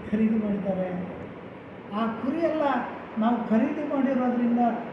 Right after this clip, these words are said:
ಟರ್ನ್ ಓವರ್ ಎಷ್ಟಾಗಿದೆ ನಮ್ಮ ದೇಶಕ್ಕೆ. ಅದರಿಂದ ನಮ್ಮ ದ-, ದೇಶ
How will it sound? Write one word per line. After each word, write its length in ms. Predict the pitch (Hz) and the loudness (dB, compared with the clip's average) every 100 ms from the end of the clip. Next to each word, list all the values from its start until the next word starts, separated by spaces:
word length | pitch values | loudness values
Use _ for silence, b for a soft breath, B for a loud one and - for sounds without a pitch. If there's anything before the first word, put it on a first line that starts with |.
| - | -6
ಟರ್ನ್ 300 | 233 226 262 | -2 0 2
ಓವರ್ 180 | 285 277 | 2 4
ಎಷ್ಟಾಗಿದೆ 640 | 254 - - 240 214 220 220 | 2 0 0 0 0 2 2
ನಮ್ಮ 280 | 208 202 202 | 2 2 2
ದೇಶಕ್ಕೆ. 840 | 190 202 - 202 - 185 180 180 - - - - - - - - - 190 | 0 0 -2 -6 -6 -4 -4 -6 -10 -14 -14 -14 -14 -14 -16 -16 -8 -4
ಅದರಿಂದ 360 | 220 277 285 285 262 254 247 - - - | -2 0 2 4 4 4 0 -6 -8 0
ನಮ್ಮ 240 | 220 247 233 | 4 6 6
ದ-, 480 | 208 226 220 - | 6 6 4 2
ದೇಶ 260 | 190 269 - | 2 2 2